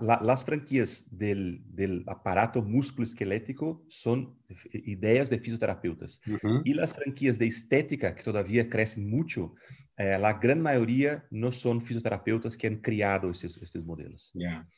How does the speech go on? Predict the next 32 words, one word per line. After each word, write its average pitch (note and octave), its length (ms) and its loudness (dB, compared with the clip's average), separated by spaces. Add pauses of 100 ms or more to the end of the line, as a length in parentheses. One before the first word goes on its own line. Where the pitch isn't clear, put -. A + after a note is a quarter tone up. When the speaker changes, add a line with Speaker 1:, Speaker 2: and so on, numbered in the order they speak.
(160)
Speaker 2:
ya, G2 80 -10
ya, F#2 220 -8
ya. G2 280 -10 (1800)
Eh, A#2+ 260 8
una C#3 200 8
cosa, A#2 320 8
André, A#2+ 320 10
y G#2+ 200 10
ya A#2 280 8
para, G2+ 640 6
mm, G2+ 240 -2
ir, A#2 440 8
eh, G2+ 340 6 (300)
para G2+ 200 6
que G2+ 80 -2
podamos G#2+ 320 8 (200)
dar A2 180 8
un A2+ 80 6
poquito B2 240 2
de A2 80 6
espacio A2 580 6
a, F#2+ 240 4 (160)
a F#2+ 60 2
ese F#2+ 800 2
modelo G#2 380 6
de, F#2 340 4
de F2+ 240 -2
trabajo, G#2 720 2
de, F#2 580 -8
de, F#2 420 -10
de G2+ 160 -2
ayudar G2+ 680 4